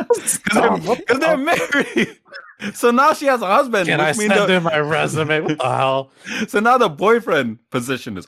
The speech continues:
Speaker 2: open. You know what I mean?
Speaker 1: Wow.
Speaker 2: I mean, it's that, or I was thinking of the other one, but I use it kinda often, so I kinda didn't
Speaker 1: All right.
Speaker 2: wanna.
Speaker 1: I, I
Speaker 2: But the
Speaker 1: feel
Speaker 2: other
Speaker 1: like
Speaker 2: one was like,
Speaker 1: Hmm?
Speaker 2: I feel like the other one's like, if the girl has a boyfriend, right, you should probably, like, slide in her D M and ask the girls, like, "Yo,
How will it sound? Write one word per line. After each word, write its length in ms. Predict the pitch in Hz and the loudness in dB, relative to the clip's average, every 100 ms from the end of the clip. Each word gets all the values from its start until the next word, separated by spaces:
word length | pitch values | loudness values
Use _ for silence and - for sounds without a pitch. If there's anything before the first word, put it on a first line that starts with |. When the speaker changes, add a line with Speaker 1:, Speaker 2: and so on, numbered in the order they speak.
| - | -14
Speaker 2:
open. 380 | 104 87 - _ _ - | -14 -16 -20 _ _ -12
You 80 | |
know 100 | 92 | -8
what 80 | 92 | -6
I 40 | 90 | -8
mean? 100 | 95 - - | -12 -18 -20
Speaker 1:
Wow. 180 | - _ _ - | -20 _ _ -4
Speaker 2:
I 80 | |
mean, 140 | 180 233 | 0 2
it's 180 | 208 139 | 0 0
that, 280 | 156 220 151 | 0 0 2
or 180 | 143 | 2
I 60 | 143 | 2
was 100 | 147 | 0
thinking 200 | 180 175 | -2 -4
of 80 | 135 | -2
the 120 | 107 | 0
other 180 | 120 139 | 0 -2
one, 180 | 104 98 | -2 -2
but 160 | 107 | -2
I 100 | 107 | -2
use 300 | 107 104 139 | -2 -4 -4
it 180 | 107 - | -6 -8
kinda 220 | - 92 | -10 -10
often, 400 | 78 90 98 92 82 | -6 -6 -6 -8 -12
so 120 | 82 | -10
I 100 | 82 | -10
kinda 220 | - 90 | -8 -8
didn't 40 | 107 | -8
Speaker 1:
All 60 | |
right. 80 | 98 85 | -8 -10
Speaker 2:
wanna. 160 | 73 - - | -12 -16 -18
Speaker 1:
I, 20 | - | -18
I 40 | - | -6
Speaker 2:
But 80 | 127 | 0
the 80 | 143 | 2
Speaker 1:
feel 80 | |
Speaker 2:
other 120 | 226 214 | 4 2
Speaker 1:
like 80 | 196 | 2
Speaker 2:
one 80 | 156 | 2
was 140 | 147 | 0
like, 280 | 135 113 - _ _ _ _ _ | 0 -2 -6 _ _ _ _ _
Speaker 1:
Hmm? 100 | 117 | -12
Speaker 2:
I 40 | 127 | -8
feel 160 | 185 | -2
like 220 | 170 143 - - | -2 -2 -8 -4
the 100 | 120 | -2
other 160 | 135 | -2
one's 240 | 135 110 101 | -2 -4 -2
like, 120 | 101 | -2
if 100 | 95 | -2
the 80 | 95 | -4
girl 240 | 107 117 | -2 -2
has 140 | 110 90 | -2 -6
a 40 | |
boyfriend, 440 | 78 90 90 80 76 | -8 -8 -8 -10 -10
right, 240 | 76 76 | -10 -12
you 140 | - 95 | -16 -14
should 240 | - 82 | -12 -8
probably, 300 | 95 87 95 | -4 -2 -2
like, 160 | 78 73 | -6 -10
slide 380 | - 92 90 90 | -8 -4 -4 -6
in 80 | 92 | -10
her 60 | |
D 260 | - 82 85 | -8 -6 -4
M 140 | 82 | -4
and 100 | 78 | -6
ask 240 | 90 85 - | -10 -14 -14
the 80 | 78 | -10
girls, 240 | 85 82 | -8 -6
like, 160 | 82 - | -8 -6
"Yo, 320 | 95 87 80 | -4 -2 -4